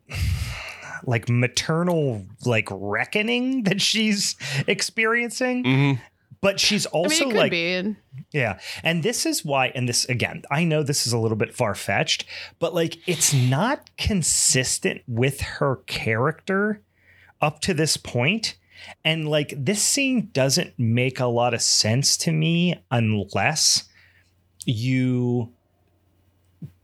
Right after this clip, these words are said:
Speaker 1: portray it as something s-, like, it's Sam Neill's fantasy almost.
Speaker 2: <laughs>
Speaker 1: Like,
Speaker 2: It's a
Speaker 1: revenge fantasy.
Speaker 2: <laughs> Right,
Speaker 1: Not,
Speaker 2: it's a
Speaker 1: not sexual fantasy,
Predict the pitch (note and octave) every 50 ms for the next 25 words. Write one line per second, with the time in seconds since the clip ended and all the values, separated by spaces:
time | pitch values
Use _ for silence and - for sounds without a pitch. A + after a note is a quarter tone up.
0 | _ _ _ _ - - D#3 C#3 - - - - C#3+ C#3+ C#3+ C#3 C#3 B2 B2 A2
1 | - - - - - C#3 B2+ B2+ - - B2+ B2 G#2+ - - - - - - -
2 | - - - C3 B2 A#2 - B2+ B2 - - - - - - C3 B2 B2+ B2 A#2+
3 | A#2 A#2+ A#2+ A#2+ A#2 A2 - - - - - - - - - - - - - A#2
4 | A#2 A#2+ A#2+ - - A2 - - - - G#2+ F#2 F2+ F#2 F#2+ - - _ _ _
5 | _ _ _ - A#2+ G#2+ G#2+ G#2+ G#2+ - - - - - - - - - A#3 -
6 | - - - D#3+ E3 E3 E3+ E3 - - D#3 D#3 D#3 C#4 - - - C3 A#2+ A2+
7 | - G#2 - - - - - - C#3 C#3 B2 A3 C#4 D4+ - - - A#3+ - -
8 | C4 - D#4+ D#4+ D#4 G#3 G3 F#3 - - F#3+ F#3 G3 F#3+ - A3+ A3+ G#3+ A3